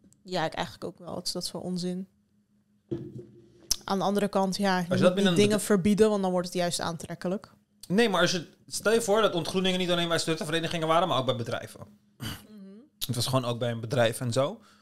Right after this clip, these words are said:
Speaker 2: Ik weet dat je die vergelijking kan maken, want bij een bedrijf krijg je betaald, maar een studentenvereniging is ook iets als een baan, zeg maar. Want je
Speaker 1: Ja.
Speaker 2: gebruikt het, de mensen zetten het letterlijk op hun C V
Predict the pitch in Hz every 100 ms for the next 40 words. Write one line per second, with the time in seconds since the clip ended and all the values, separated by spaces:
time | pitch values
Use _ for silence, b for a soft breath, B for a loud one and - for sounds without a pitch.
0 | b - 135 127 120 120 113 131 131 120
1 | 120 123 110 120 131 117 110 113 113 117
2 | 113 - 117 120 113 120 139 131 123 131
3 | 135 - 143 139 147 - 135 - 156 170
4 | - 160 135 - 113 - 120 113 117 117
5 | 104 104 B B B 123 120 107 107 120
6 | 135 - 151 160 135 - b - 160 139
7 | - 147 196 196 180 156 - 202 233 170
8 | 156 147 143 123 143 117 151 123 139